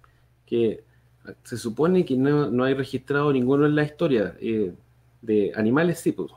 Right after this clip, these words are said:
Hay mucha gente que atribuye que <laughs> los animal-, los alienígenas le sacaron la vaca y la mataron, o la cabra, qué sé yo. Y por último, un encuentro cercano del séptimo tipo, en la cual habría una creación de un híbrido humano extraterrestre,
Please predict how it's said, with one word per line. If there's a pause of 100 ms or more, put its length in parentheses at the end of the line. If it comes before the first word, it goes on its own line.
Hay
mucha
gente
que
atribuye
que
<laughs>
los
animal-,
los
alienígenas
le
sacaron
la
vaca
y
la
mataron,
o
la
cabra,
qué
sé
yo. (1200)
Y
por
último,
un
encuentro
cercano
del
séptimo
tipo,
en
la
cual
habría
una
creación
de
un
híbrido
humano
extraterrestre,